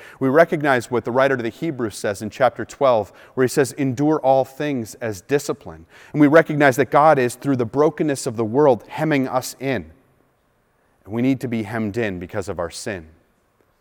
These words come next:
And there's another reason why we understand this, another reason why we're conscious of God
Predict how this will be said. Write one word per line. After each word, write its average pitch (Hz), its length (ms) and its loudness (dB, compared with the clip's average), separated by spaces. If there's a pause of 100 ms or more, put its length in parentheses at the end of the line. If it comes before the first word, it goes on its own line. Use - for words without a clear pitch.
(920)
And 120 60 -10
there's 120 140 -4
another 123 280 -2
reason 98 300 -6
why 90 160 -6
we 90 140 -8
understand 87 500 -10
this, - 240 -20
another 127 220 -2
reason 123 240 -2
why 113 140 0
we're 104 140 -2
conscious - 520 -10
of 101 120 -8
God 107 380 2